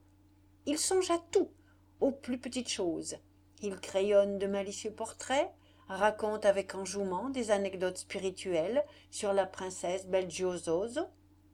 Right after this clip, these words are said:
madame de Girardin, la comtesse Potocka. Il se promet d'aller le lendemain chez le joaillier, voir où en est la bague commandée pour sa chère Constance Victoire, et dont il a donné le dessin.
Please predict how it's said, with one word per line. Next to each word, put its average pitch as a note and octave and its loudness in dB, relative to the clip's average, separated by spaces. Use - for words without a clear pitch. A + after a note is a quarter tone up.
madame E3+ 0
de F3+ -4
Girardin, A3 -4
la B3 0
comtesse C4+ 0
Potocka. - -2
Il G3+ -2
se G3 2
promet A#3+ 2
d'aller G3+ 6
le G3 4
lendemain G3+ -2
chez A#3 -4
le G3 0
joaillier, E3 -2
voir G#3 0
où B3+ 2
en B3 2
est A3+ 0
la F#3+ 2
bague G3 -2
commandée G3+ -2
pour A#3+ -6
sa A#3 -4
chère A#3 -6
Constance A#3 -8
Victoire, B3+ 2
et G3 0
dont F#3+ -4
il G3 -4
a F3+ -2
donné E3 -4
le G#3+ -6
dessin. - -6